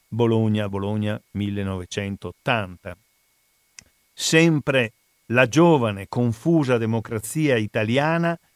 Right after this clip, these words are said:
seppe resistere e alla fine vinse. Avevamo imparato dalla Resistenza ad essere uniti, a far sì che le nostre differenze fossero una risorsa e non un ostacolo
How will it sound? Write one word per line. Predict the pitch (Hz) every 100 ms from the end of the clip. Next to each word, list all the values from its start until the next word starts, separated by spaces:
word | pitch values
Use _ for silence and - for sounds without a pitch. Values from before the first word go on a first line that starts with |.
| _ -
seppe | - 165 165 - 143
resistere | 127 113 147 175 - 180 175 175 _ _ _ -
e | 135
alla | 139 143 143
fine | - 131 117 117 123 _ _ _ _ -
vinse. | 107 98 90 - 82 - _ _ _ _ _ _ _
Avevamo | - 131 165 220 214
imparato | 190 180 185 185 180
dalla | 170 165 160
Resistenza | 156 135 135 - 117 104 92 113
ad | 107
essere | 123 117 - 117
uniti, | 117 120 120 - 101 85 _ _ _ _ -
a | 135
far | - 151
sì | - 196
che | 175 156
le | 143
nostre | 156 170 151 135
differenze | 127 127 139 143 170 170 175 165 - _ _ _ -
fossero | 170 - 165 151 151
una | 143 143
risorsa | 135 117 110 101 90 - 113 -
e | 151
non | 151 214 202 160 -
un | 135
ostacolo | 127 - - 123 120 - 110 104 95